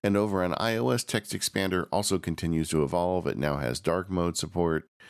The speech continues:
and they have Text Expander for Teams to unify your organization's voice with shared snippets. You too can make everything you write repetitively available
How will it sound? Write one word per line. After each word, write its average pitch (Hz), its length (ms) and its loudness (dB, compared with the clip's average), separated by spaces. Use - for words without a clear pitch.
and 113 200 0
they 104 80 0
have 98 180 -2
Text - 260 -4
Expander 95 400 -2
for 98 140 -2
Teams 92 480 0
to 80 100 -8
unify 85 600 0
your 82 160 0
organization's 76 760 -2
voice 71 420 -2
with - 160 -8
shared - 360 -4
snippets. - 680 -4
You 127 200 -2
too 139 240 2
can 98 200 0
make 85 300 0
everything 120 540 0
you 110 100 4
write 82 380 0
repetitively 104 840 0
available 76 640 -2